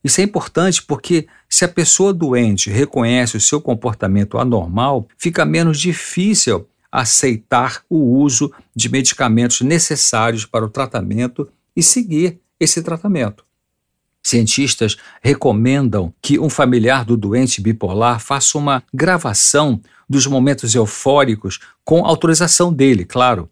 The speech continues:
para que ao mostrar essa gravação, quando o bipolar estiver na fase normal, isso o ajude a se convencer de que ele esteve realmente alterado e que por isso precisa ajudar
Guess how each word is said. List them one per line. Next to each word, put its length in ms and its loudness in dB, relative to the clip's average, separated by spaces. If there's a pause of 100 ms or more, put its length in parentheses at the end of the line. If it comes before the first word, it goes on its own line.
para 220 0
que 200 -2
ao 140 0
mostrar 640 0
essa 240 -2
gravação, 720 -2 (160)
quando 340 4
o 60 0
bipolar 460 2
estiver 320 0
na 120 2
fase 320 0
normal, 600 2
isso 320 2
o 140 2
ajude 580 2
a 40 0
se 200 0
convencer 960 2 (240)
de 120 -6
que 100 0
ele 80 4
esteve 340 4
realmente 720 2
alterado 760 2 (220)
e 80 -2
que 160 -2
por 220 2
isso 280 2
precisa 520 -2
ajudar 560 0